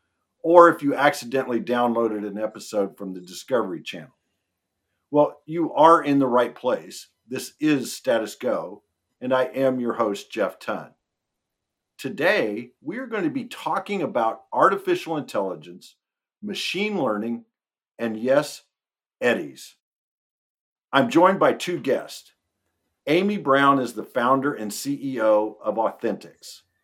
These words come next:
Michael Armstrong is Authentic's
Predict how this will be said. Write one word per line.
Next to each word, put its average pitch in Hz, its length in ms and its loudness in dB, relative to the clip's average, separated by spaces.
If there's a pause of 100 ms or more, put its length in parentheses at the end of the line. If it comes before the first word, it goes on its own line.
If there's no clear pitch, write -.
(520)
Michael 131 420 -2
Armstrong 120 800 0
is 120 220 -4
Authentic's 147 840 -4